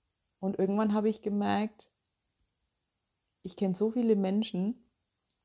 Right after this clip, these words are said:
die diesen Partner nicht haben,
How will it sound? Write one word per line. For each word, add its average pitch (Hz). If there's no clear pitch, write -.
die 185
diesen 190
Partner 185
nicht 220
haben, 185